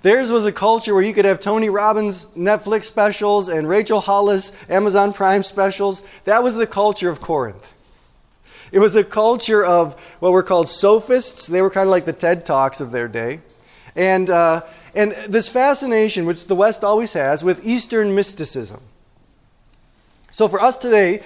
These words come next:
it's Zen Buddhism, it's Hinduism. It, for them, it was actually Judaism. So we have, like, amulets and silver and copper of just, like, Hebrew words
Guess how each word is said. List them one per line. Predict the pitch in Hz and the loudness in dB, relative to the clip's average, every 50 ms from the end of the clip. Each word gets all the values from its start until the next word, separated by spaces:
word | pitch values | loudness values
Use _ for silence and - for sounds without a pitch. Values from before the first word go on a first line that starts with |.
| - - - | -18 -16 -10
it's | - - 139 | -10 -10 -6
Zen | 131 165 185 202 196 180 | 0 2 2 2 2 2
Buddhism, | 160 185 185 180 180 156 165 165 165 170 | 0 0 2 2 0 0 0 -2 -2 -2
it's | 156 151 - | -6 -8 -8
Hinduism. | 190 180 175 170 165 165 165 156 151 160 156 160 151 | -8 -6 -2 0 0 0 0 -2 -2 -4 -4 -4 -6
It, | 143 - - - _ | -8 -10 -12 -18 _
for | - 214 208 | 0 0 0
them, | 185 160 147 151 190 202 226 254 277 277 285 285 - | 0 0 0 2 2 4 4 2 0 -2 -4 -6 -4
it | - 220 | -2 0
was | 214 208 - | 0 0 0
actually | 202 190 214 226 - - 202 196 185 | -4 -6 -6 -6 -8 -6 -4 -4 -4
Judaism. | 175 139 123 156 208 233 214 175 139 120 110 - - - 135 127 - _ _ _ _ _ _ _ _ _ _ _ _ _ _ _ _ | -4 -6 -6 -4 -2 0 2 0 0 0 -6 -10 -16 -20 -20 -20 -20 _ _ _ _ _ _ _ _ _ _ _ _ _ _ _ _
So | - - 208 | -4 0 2
we | 233 | 2
have, | 262 220 | 2 2
like, | 226 214 196 - - - - - _ _ _ _ - | 2 2 0 0 -6 -20 -20 -20 _ _ _ _ -2
amulets | 220 226 226 240 240 226 208 165 135 117 107 - | 0 2 2 2 2 2 2 0 0 -4 -6 -8
and | 151 156 | -8 -8
silver | 143 - - 220 220 208 170 156 147 | -6 -2 0 2 2 2 2 0 -2
and | 135 135 - | -4 -4 -8
copper | - - 185 196 196 190 - 143 123 | -8 -6 -4 -2 -2 -2 -2 -4 -4
of | 123 127 | -4 -6
just, | 127 175 160 - | -6 -8 -4 -2
like, | 180 160 147 - - - - | -2 -2 -2 -4 -10 -20 -20
Hebrew | - - 208 233 226 190 208 208 190 | -12 -8 -6 -6 -4 -2 -2 -2 -2
words | 156 151 170 175 156 120 107 110 113 - - - - - | 0 0 0 0 -2 -4 -6 -10 -14 -12 -12 -12 -14 -16